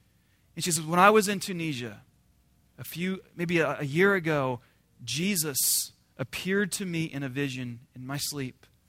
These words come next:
and said, 'I love you. I've, I've died for you. I call you to be my child. Follow me.'" And she said, "From that moment on, I have been following Jesus.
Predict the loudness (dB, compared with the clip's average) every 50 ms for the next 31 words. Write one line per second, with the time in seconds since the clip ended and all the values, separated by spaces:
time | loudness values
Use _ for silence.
0 | _ _ _ _ _ _ _ _ _ _ -8 -8 -4 -4 -2 -2 -2 -2 -4 -6
1 | -10 -18 _ _ _ _ _ _ _ _ _ _ _ _ _ _ _ _ _ _
2 | _ _ _ _ _ _ _ _ _ _ -2 0 2 2 0 0 -2 -4 -8 -8
3 | -8 -10 -12 -18 -20 _ _ _ _ _ _ _ _ -8 -8 -8 -8 -10 -10 -10
4 | -8 -8 -6 -4 0 2 2 2 0 -2 -8 -8 -6 -4 -2 -4 -4 -4 -8 -12
5 | -6 -2 0 0 0 -2 -4 -4 -2 -2 -2 -2 -4 -6 -4 -4 -4 -4 -2 -2
6 | -4 -4 -4 -2 -2 0 0 -2 -2 -4 -2 0 0 2 2 0 0 -2 -4 -6
7 | -8 -10 -12 -16 _ _ _ _ _ _ _ _ _ _ _ _ _ _ _ _
8 | _ -10 -6 -2 -2 -2 -2 -4 -4 -2 0 2 2 2 2 2 2 2 2 0
9 | -2 -2 -2 -2 -2 -4 -4 -2 -2 -2 -4 -4 -6 -6 -4 -2 -2 -2 -2 -4
10 | -8 -8 -6 -4 -2 -2 -2 -4 -6 -6 -8 -8 -8 -10 -10 -10 -10 -12 -12 -10
11 | -10 -8 -8 -10 -12